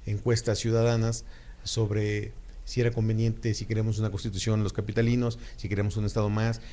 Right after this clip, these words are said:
qué forma de administración, qué forma de gobierno es la que querían los capitalinos. Fíjese que entre los asesores y los diputados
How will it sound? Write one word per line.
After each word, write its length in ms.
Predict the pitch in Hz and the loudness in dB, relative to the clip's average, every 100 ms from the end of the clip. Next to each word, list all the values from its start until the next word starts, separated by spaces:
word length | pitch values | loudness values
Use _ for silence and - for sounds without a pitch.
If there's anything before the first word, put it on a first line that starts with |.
| - | -4
qué 100 | 123 | -2
forma 400 | 120 120 117 117 | 2 2 4 4
de 440 | 104 101 98 95 - - | 4 2 2 -2 -6 -10
administración, 880 | - 104 110 107 101 110 - 120 117 | -2 2 4 2 0 -2 2 2 2
qué 100 | 117 | 0
forma 240 | 113 113 | 0 2
de 60 | 113 | 2
gobierno 320 | 107 107 107 | 2 2 2
es 60 | 110 | 0
la 80 | 104 | -2
que 120 | 110 | -2
querían 200 | 104 110 | 0 0
los 100 | 107 | -2
capitalinos. 560 | 113 113 123 139 120 - - - - - | -4 0 2 2 0 -6 -16 -14 -14 -12
Fíjese 420 | - 175 208 175 | -6 -2 0 0
que 220 | 175 127 123 | 0 0 2
entre 220 | 113 117 | 0 0
los 180 | 110 120 | 0 0
asesores 680 | 113 117 143 139 147 143 117 | -2 0 4 4 4 2 -2
y 60 | |
los 140 | 98 101 | -2 -4
diputados 640 | - 101 113 117 131 - | -6 0 4 4 2 -4